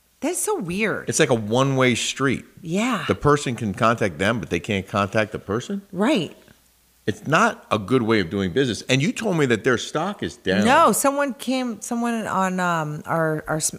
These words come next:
Speaker 1: one of our smashers, our smash nights.
Speaker 2: Yeah.
Speaker 1: What do we call 'em?
Speaker 2: <laughs> Uh,
Speaker 1: Smashers?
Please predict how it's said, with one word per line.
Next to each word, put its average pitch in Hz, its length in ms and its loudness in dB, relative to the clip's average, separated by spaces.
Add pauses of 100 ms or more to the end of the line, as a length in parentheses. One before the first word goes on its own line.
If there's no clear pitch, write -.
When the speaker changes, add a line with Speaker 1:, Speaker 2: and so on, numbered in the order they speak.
Speaker 1:
one 214 140 2
of 208 80 -2
our 190 100 4
smashers, 196 720 0 (500)
our 175 100 -2
smash 233 400 0
nights. 156 500 -2
Speaker 2:
Yeah. 87 200 2
Speaker 1:
What 110 200 2
do 190 120 0
we 226 60 0
call 247 260 0
'em? 302 100 -6
Speaker 2:
<laughs> - 500 -18
Uh, 85 540 6
Speaker 1:
Smashers? 196 640 -4